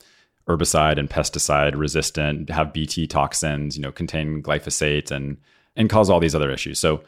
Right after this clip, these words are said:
no, we don't do any sort of gene editing like that that would introduce any sort of new compound into the, into the human diet. It's just the same healthy fats that we've been eating for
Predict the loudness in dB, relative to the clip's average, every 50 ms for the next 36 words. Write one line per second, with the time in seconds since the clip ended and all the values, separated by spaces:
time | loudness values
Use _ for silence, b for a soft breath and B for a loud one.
0 | b b b b b b b b b 4 4 6 6 6 8 8 8 6 6 6
1 | 6 4 6 4 4 4 2 2 0 2 2 4 4 4 2 2 2 2 2 0
2 | 0 2 2 4 4 4 2 2 0 0 0 -2 -2 -4 -4 -4 -2 -2 0 0
3 | 0 0 0 -2 -4 -4 -2 -2 -2 -2 0 0 0 0 -2 -4 -6 -8 -4 -2
4 | 0 0 0 -2 -2 -2 -2 -2 0 0 2 2 2 2 0 -2 -4 -6 -6 -6
5 | -4 -2 0 2 2 2 0 -2 -4 -4 -4 -2 -4 -4 -2 -2 -2 -2 0 0
6 | 2 4 4 4 4 2 0 -2 -2 -4 -4 -2 -2 -4 -4 -6 _ -6 -2 0
7 | 2 2 2 2 2 2 2 2 0 -2 0 2 2 2 2 2 0 -4 -4 -4
8 | -4 -2 -2 0 0 0 0 0 -2 -4 -2 0 0 2 2 2 2 0 -4